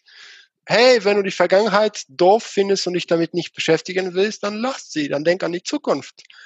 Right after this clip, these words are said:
Mach jeden Tag immer besser, mach Menschen immer glücklicher, in erster Linie dich.“ Deswegen würde ich sagen, du weißt sehr genau, was die richtige Portion für dich ist.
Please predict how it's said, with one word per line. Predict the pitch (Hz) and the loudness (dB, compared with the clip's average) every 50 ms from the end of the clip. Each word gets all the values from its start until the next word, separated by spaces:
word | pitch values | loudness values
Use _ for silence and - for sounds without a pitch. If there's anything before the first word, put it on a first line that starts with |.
| - _ _ _ | -20 _ _ _
Mach | 160 170 160 - | 2 2 2 2
jeden | - - 170 175 175 180 - | -2 2 2 2 2 2 2
Tag | - 170 180 - | 2 2 2 0
immer | 175 160 160 156 151 151 | -4 -4 0 2 2 2
besser, | 147 165 185 190 - - 151 135 127 120 | 4 2 2 2 2 0 0 0 0 -2
mach | 123 127 135 131 - - | -2 -2 -4 -4 -4 -4
Menschen | 156 147 151 156 - - 143 | -4 -4 -4 -4 -6 -8 -8
immer | 143 139 143 139 | -4 -2 -2 -2
glücklicher, | 139 151 170 185 - - 165 - - - 160 | 0 0 0 0 0 -2 -6 -4 0 0 0
in | 151 147 | 2 2
erster | 143 143 143 - - 147 | 2 2 0 -2 -6 -6
Linie | 147 143 139 139 131 127 | -6 -6 -6 -6 -8 -4
dich.“ | 131 147 147 - - - _ _ - - - - - - - - _ 165 | -4 -4 -4 -4 -8 -16 _ _ -20 -20 -20 -20 -20 -20 -20 -10 _ -4
Deswegen | 160 - - 196 208 220 226 202 | -4 0 2 2 2 2 0 0
würde | 202 220 214 220 | 2 2 2 2
ich | 208 180 | 2 2
sagen, | 196 190 190 196 185 190 180 165 | 4 4 4 4 2 -2 -2 -4
du | 165 151 | -4 0
weißt | 151 156 185 214 196 - - - | 2 4 4 4 2 0 -6 -12
sehr | 143 131 147 170 196 214 233 208 | -10 -2 2 4 6 6 4 4
genau, | 185 190 185 180 175 170 170 170 180 180 165 151 | 0 -2 -2 -2 0 2 4 6 6 6 4 4
was | 147 147 139 - - | 4 2 0 0 -2
die | 160 147 | -6 -6
richtige | 139 160 151 - - 147 147 139 | -4 -4 -6 -6 -4 -4 -4 -4
Portion | - - 135 127 - - - 147 139 135 | -4 -6 -8 -8 -6 -6 -4 -4 -6 -6
für | - - 120 | -10 -12 -10
dich | 120 123 110 - - - | -10 -10 -12 -12 -10 -6
ist. | 170 214 226 - - - _ _ | -6 -6 -6 -8 -14 -20 _ _